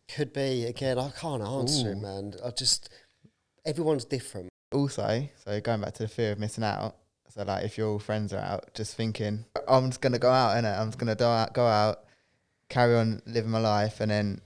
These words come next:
Speaker 2: they're gonna be all right, I'll be f-, there for 'em tomorrow," but then you're hungover, so you're not really there for 'em, or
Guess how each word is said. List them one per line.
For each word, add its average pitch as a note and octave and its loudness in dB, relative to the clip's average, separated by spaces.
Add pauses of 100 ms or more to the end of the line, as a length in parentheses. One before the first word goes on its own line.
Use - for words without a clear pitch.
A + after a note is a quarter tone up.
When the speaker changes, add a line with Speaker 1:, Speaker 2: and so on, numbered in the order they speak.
(160)
Speaker 2:
they're A#2+ 4
gonna A2+ 0
be A2 0
all G#2+ 4
right, G#2+ 4
I'll G#2+ 2
be G#2+ -2
f-, - -10
there G#2+ 0
for - -2
'em G2+ 0
tomorrow," G2+ 0
but F#2+ -6
then G2+ -6
you're G2+ -6
hungover, G2+ 0
so - -8
you're G2+ -6
not G2 -8
really G2+ -4
there G2+ 2
for G2+ -4
'em, G2 -4
or F#2+ -8